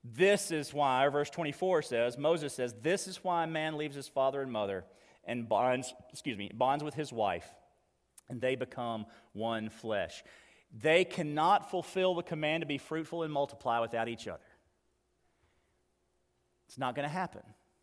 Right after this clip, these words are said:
This is why they come together,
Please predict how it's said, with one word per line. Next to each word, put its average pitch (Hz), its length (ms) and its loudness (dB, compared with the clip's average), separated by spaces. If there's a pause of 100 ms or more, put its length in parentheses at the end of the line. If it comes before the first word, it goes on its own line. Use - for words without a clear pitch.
(1080)
This 170 420 2
is 170 140 -2
why 120 500 -2 (600)
they 123 100 0
come 127 260 -6
together, 143 480 -4